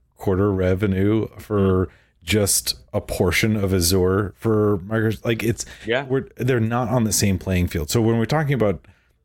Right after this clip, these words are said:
Speaker 1: not just ZeniMax as a whole, we're talking about a game made by a studio, which is a subsidiary of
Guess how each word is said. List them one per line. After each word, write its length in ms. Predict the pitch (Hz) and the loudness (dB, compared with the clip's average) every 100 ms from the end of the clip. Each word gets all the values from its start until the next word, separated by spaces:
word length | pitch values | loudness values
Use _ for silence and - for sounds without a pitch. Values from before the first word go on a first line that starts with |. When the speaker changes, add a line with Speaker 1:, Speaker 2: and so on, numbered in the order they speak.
| _ | _
Speaker 1:
not 320 | 95 113 135 | -6 -4 -4
just 440 | 107 123 113 - - _ - | 0 0 0 -4 -10 _ -6
ZeniMax 560 | 90 113 113 110 107 104 | 0 2 2 0 -2 0
as 160 | 87 80 - - | 0 -4 -10 -6
a 80 | 98 | -4
whole, 460 | 98 170 113 92 90 | 0 0 2 0 -2
we're 100 | 101 | -2
talking 380 | 139 127 127 | -2 -2 -4
about 360 | 107 90 95 85 | -4 0 0 -2
a 160 | - 85 | -4 -4
game 560 | 82 107 120 110 98 98 _ _ - - - | 0 0 2 0 -2 -8 _ _ -20 -20 -16
made 280 | 101 107 | -4 -2
by 140 | 101 104 | 0 2
a 120 | 95 | 2
studio, 680 | 80 - 127 110 98 90 92 _ _ _ | 2 2 2 2 2 2 -2 _ _ _
which 180 | 110 104 | -10 -2
is 140 | 110 | 2
a 100 | 104 | 2
subsidiary 1200 | 90 - 82 - - - 143 156 95 82 80 82 - _ _ _ _ _ _ _ | 2 2 2 2 2 2 2 2 2 2 2 -2 -6 _ _ _ _ _ _ _
of 760 | 120 104 101 95 92 85 - | 0 2 4 2 0 -4 -14